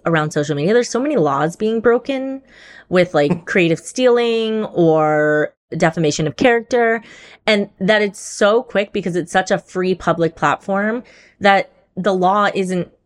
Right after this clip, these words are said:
Speaker 1: able to keep up. Like, they're trying to keep up with how to protect people in these senses of being canceled or bullied or stalked, right? And that's the thing. It's like,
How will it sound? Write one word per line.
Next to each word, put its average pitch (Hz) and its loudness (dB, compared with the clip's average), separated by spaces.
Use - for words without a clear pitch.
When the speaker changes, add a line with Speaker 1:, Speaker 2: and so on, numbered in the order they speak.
Speaker 1:
able 190 2
to - -6
keep 175 -2
up. - 0
Like, 180 0
they're 208 0
trying 208 -2
to 196 -2
keep 190 -2
up 170 0
with 165 0
how 175 -2
to 175 0
protect 165 -4
people 151 -2
in 147 -6
these 151 -6
senses 190 -2
of 147 -2
being 151 -2
canceled 190 2
or 151 2
bullied 190 2
or 160 2
stalked, - -2
right? 196 -2
And 196 0
that's 196 -2
the 196 -4
thing. 196 -4
It's 165 -2
like, 160 0